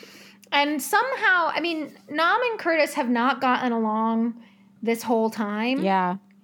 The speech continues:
Speaker 1: They've been kind of, like, uh, not
Speaker 2: Oh,
Speaker 1: enemies, but,
Speaker 2: did,
Speaker 1: like,
Speaker 2: and did you, I may have missed if you mentioned it, but they did have a thing. Um, so the character Nam speaks not English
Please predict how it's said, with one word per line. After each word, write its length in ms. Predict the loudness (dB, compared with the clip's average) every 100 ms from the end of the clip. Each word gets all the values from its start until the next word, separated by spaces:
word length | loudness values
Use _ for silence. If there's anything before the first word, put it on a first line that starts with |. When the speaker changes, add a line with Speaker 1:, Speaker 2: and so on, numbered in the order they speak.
| -10 -4
Speaker 1:
They've 200 | -2 0
been 500 | 0 2 0 -2 -4
kind 200 | -4 -2
of, 120 | 0
like, 360 | -2 -2 -6 _ _ _
uh, 360 | -2 0 0 -2 -2
not 220 | -2 0
Speaker 2:
Oh, 260 | 4 6 6
Speaker 1:
enemies, 240 | 2 -2 -2
but, 100 | 0
Speaker 2:
did, 80 | 2
Speaker 1:
like, 120 | 2
Speaker 2:
and 140 | 2
did 120 | 0
you, 120 | -2 -2 0
I 400 | 2 2 -2 -6 -4
may 240 | 0 2
have 140 | 2 0
missed 320 | 0 -2 -4
if 120 | -4
you 80 | -2
mentioned 340 | 0 0 0
it, 120 | 0 0
but 160 | 0
they 100 | 0
did 220 | 0 -2
have 260 | 0 0 0
a 80 | -2 -4 -2
thing. 420 | 0 0 -2 -6 _ -20 -20 _ -4
Um, 480 | 0 0 0 -4 -8 -16 _
so 240 | -2 0 0
the 160 | -2
character 480 | -2 0 0 0 0
Nam 420 | 2 2 2 0
speaks 600 | -6 -4 -4 -4 -10 -20 -20 _ _ _ _ -4
not 440 | 0 2 0 -2 -2
English 760 | 0 0 0 -2 -6 -10 -14